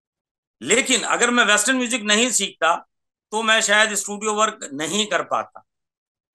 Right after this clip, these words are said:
क्योंकि western music में violin पकड़ने का ढंग अलग है, Indian में वायलिन पकड़ने का ढंग अलग है। अच्छा, western music में क्या होता है कि recording में भी, even Bollywood में भी आप देखें कि पचास पचास वायलिन एक साथ मिलके बज रहे हैं,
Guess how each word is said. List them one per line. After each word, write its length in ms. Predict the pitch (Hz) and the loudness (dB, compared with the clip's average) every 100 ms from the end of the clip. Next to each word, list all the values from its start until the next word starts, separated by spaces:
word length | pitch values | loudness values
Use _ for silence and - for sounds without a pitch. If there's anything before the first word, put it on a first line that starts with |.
| _ _ _ _ | _ _ _ _
क्योंकि 200 | - 220 | -10 -2
western 420 | 269 226 214 302 302 | 2 4 4 2 0
music 300 | 254 269 240 | 0 -2 0
में 160 | 262 | 2
violin 320 | 247 214 240 | 4 4 2
पकड़ने 400 | 226 226 220 220 | -2 -2 0 0
का 100 | 226 | 0
ढंग 220 | 196 190 180 | 0 0 -2
अलग 240 | 170 180 | -2 -2
है, 200 | 196 202 | -4 -6
Indian 220 | 165 208 | -8 -6
में 180 | 208 208 196 180 _ _ - | -4 -6 -6 -12 _ _ -2
वायलिन 220 | 165 170 | -2 -2
पकड़ने 360 | 165 151 156 156 | -4 -4 -2 -2
का 80 | 151 | -2
ढंग 200 | 139 139 | -2 -2
अलग 200 | 127 117 | -4 -6
है। 80 | - - - 165 | -18 -20 -14 -6
अच्छा, 120 | 220 | -2
western 280 | 208 220 233 | 0 0 -2
music 240 | 220 233 | -4 -6
में 100 | 226 | -2
क्या 140 | 233 | 4
होता 360 | 233 190 190 165 | 6 6 2 2
है 140 | 151 | 2
कि 480 | 185 190 190 180 - - | 0 -2 -2 -4 -8 -12
recording 400 | 170 156 190 226 | -8 0 2 2
में 100 | 226 | 0
भी, 180 | 214 226 | -2 -2
even 160 | 220 220 | -2 0
Bollywood 440 | 202 226 247 226 214 | 2 2 0 -4 -4
में 120 | 208 | -4
भी 120 | 202 | 2
आप 160 | 196 190 | 2 2
देखें 320 | 160 156 185 _ _ _ - | -2 -6 -8 _ _ _ -8
कि 80 | |
पचास 400 | 202 196 214 214 214 | -2 2 4 2 2
पचास 360 | 196 208 196 | 2 2 2
वायलिन 280 | 196 190 196 | 0 0 -2
एक 100 | 175 | -2
साथ 200 | - 175 170 | 0 0 -2
मिलके 240 | 147 135 143 | -14 -12 -14
बज 160 | 117 | -16
रहे 100 | 101 | -20
हैं, 80 | 98 | -20